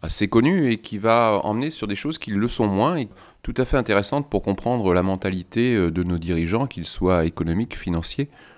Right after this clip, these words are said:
ou politiques. Mais bon, c'est un peu tous les trois la même chose. La première préoccupation, euh, qui semble toucher les, les sociétés, euh, notamment européennes ou états-uniennes,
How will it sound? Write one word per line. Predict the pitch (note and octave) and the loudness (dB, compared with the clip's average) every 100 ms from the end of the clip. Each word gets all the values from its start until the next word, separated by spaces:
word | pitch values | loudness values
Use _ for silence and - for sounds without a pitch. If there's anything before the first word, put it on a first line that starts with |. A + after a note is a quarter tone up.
| _ - | _ -6
ou | A#2+ | -2
politiques. | - A#2 G#2 E2+ - - - | 2 2 0 -6 -8 -16 -12
Mais | - D2+ - | -4 -4 -4
bon, | D2+ | -8
c'est | - | -4
un | D2 | -6
peu | C#2+ E2 D#2 | -4 -4 -4
tous | - | -4
les | D2 | -4
trois | - D#2 | -2 -4
la | |
même | D2 | -4
chose. | D#2+ - - - - - _ - | -10 -14 -18 -18 -18 -20 _ -6
La | F#2+ G2+ | -4 0
première | D#3 F3+ | 2 2
préoccupation, | F3 C#3+ C3 - B2+ A2+ - C#3 D3 B2+ | 4 4 4 2 2 2 0 -2 0 0
euh, | E2+ | -2
qui | - | -4
semble | - A#2 F#2+ | -4 -2 -2
toucher | - F#2+ - A#2 | -4 -6 -2 0
les, | F#2 D#2 D#2 D2 | 0 -2 -2 -4
les | D#2+ | -6
sociétés, | - F#2+ - F2+ - G#2 G2 | -8 -8 -8 -8 -4 0 0
euh, | |
notamment | E2 E2 F2 F#2 F#2 E2 C#2+ - | -2 -4 -2 0 0 0 -4 -4
européennes | E2 F2 - G2 B2 D#3+ G2+ | -4 -4 0 2 2 0 -4
ou | D2+ | -4
états-uniennes, | D#2+ - D#2+ F2+ C3 G#2 | -6 -6 -6 -4 -2 -4